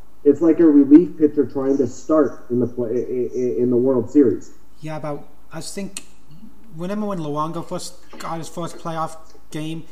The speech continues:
Speaker 2: he excelled after that. I mean, I, I mean, his first playoff game, Luongo excelled.
Speaker 1: Yeah, that, that's true, but, uh, you remember when the whole, uh,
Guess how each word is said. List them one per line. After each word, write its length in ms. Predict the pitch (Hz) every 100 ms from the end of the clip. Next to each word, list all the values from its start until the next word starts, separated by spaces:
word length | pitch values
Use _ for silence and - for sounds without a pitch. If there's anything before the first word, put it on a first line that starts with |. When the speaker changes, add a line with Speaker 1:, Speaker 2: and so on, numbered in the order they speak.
| -
Speaker 2:
he 140 | - 170
excelled 540 | - - 175 175 156
after 360 | 143 151 - 147
that. 380 | 151 143 123
I 80 | 143
mean, 340 | 139 139 135 127 - - - -
I, 100 | 156 - - -
I 40 | 151
mean, 180 | 160
his 120 | 151 135
first 260 | 175 175
playoff 280 | 175 160 -
game, 180 | 156 151
Luongo 600 | 143 143 170 156 135 143
excelled. 640 | - - 160 143 107 101 - - - - - - - - - - - - - -
Speaker 1:
Yeah, 300 | 185 208 208 -
that, 200 | 151 156
that's 320 | 180 208 -
true, 240 | 190 185 -
but, 400 | 170 - - -
uh, 160 | 165 160
you 220 | 160 208
remember 340 | 208 214 214
when 220 | 202 185
the 100 | 180
whole, 340 | 151 180 175 165
uh, 280 | 156 120